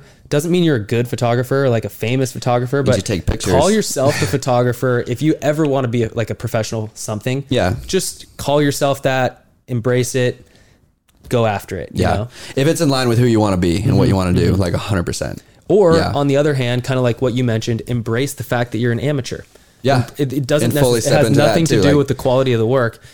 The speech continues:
Speaker 1: It's just like, this is something you wanna do for a passion. Okay, then do it amateur, in an amateur way. If it's something that you wanna take professionally seriously, then embrace it in that way. So it, yeah, I think exactly right.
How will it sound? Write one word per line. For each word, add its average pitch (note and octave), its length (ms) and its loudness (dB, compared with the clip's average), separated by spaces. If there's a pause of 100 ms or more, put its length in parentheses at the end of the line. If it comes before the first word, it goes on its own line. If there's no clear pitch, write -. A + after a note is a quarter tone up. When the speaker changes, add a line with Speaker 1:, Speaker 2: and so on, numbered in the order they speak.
Speaker 1:
It's A#2 140 -6
just B2+ 140 -4
like, A#2 160 -2
this B2 200 -2
is A#2+ 80 -8
something B2 320 -2
you A#2+ 140 0
wanna A2+ 180 0
do A2+ 220 0
for A2+ 200 -4
a G#2 60 -2
passion. F#3+ 520 -2 (340)
Okay, C3 340 -2
then A2+ 340 -2
do B2 180 0
it D3 120 -2
amateur, C3+ 380 -6
in A#2 120 -4
an A2 100 -4
amateur B2+ 340 -4
way. A2+ 240 -2 (500)
If C#3+ 180 -4
it's C3 120 -8
something C3 280 -6
that B2 60 -2
you A#2 140 -4
wanna A#2 160 -4
take A2+ 320 -6
professionally A2 640 -4
seriously, G#2+ 640 -4
then G#2 280 -6 (380)
embrace G#2+ 360 -6
it G2+ 100 -4
in - 40 -4
that A#2 160 -4
way. F#2+ 120 -6
So A#2+ 180 -2
it, A#2+ 160 -4
yeah, - 320 -4
I A#2+ 60 -4
think B2+ 180 -4
exactly A#2 480 -2
right. G#2 180 -2